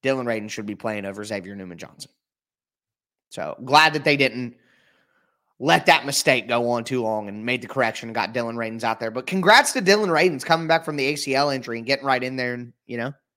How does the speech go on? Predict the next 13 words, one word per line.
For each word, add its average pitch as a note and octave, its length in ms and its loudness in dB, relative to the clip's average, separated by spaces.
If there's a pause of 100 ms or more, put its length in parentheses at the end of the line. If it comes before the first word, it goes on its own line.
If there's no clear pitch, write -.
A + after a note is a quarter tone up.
manning C#3+ 300 -2
up, G#3 220 2 (140)
helping C3+ 340 -4
the D3 60 -4
team. D#3 260 -4 (240)
Stepped - 320 0
up D3 140 2
in C#3 60 -4
a C3 40 -4
big C3 180 -2
way. C3+ 200 4
But G#2+ 200 -8 (300)
overall, A#3 720 10